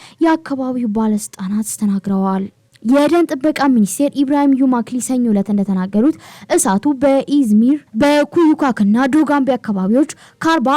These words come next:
እስከ ሠላሳ ኪሎ ሜትር በሰዓት በደረሰው ንፋስ የተነሳ በአንድ ጀንበር የተቀጣጠለ እንደሆነም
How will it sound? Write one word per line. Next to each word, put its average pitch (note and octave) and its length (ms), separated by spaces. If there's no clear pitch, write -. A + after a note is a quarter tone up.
እስከ C#4 180
ሠላሳ C4+ 360
ኪሎ B3+ 200
ሜትር A3 280
በሰዓት C4 400
በደረሰው G3 480
ንፋስ G3 320
የተነሳ G#3 340
በአንድ D#4 400
ጀንበር G3+ 480
የተቀጣጠለ A#3+ 1080
እንደሆነም F#3+ 560